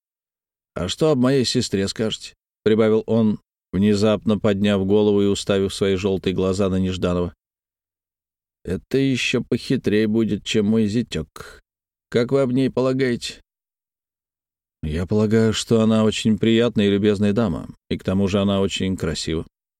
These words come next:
<clears throat> Как вы это, господа, в Петербурге тонко выражаетесь. Удивляюсь.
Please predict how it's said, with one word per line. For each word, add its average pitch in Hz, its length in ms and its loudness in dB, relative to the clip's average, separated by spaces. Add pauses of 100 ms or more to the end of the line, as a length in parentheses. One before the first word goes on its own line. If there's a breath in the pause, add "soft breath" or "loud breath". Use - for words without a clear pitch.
(540)
<clears throat> - 0 -
Как - 1800 -6
вы 117 100 2
это, 113 220 2
господа, 113 560 2
в - 60 -10
Петербурге 110 600 2
тонко 110 400 2
выражаетесь. 101 920 0 (960)
Удивляюсь. 120 1040 0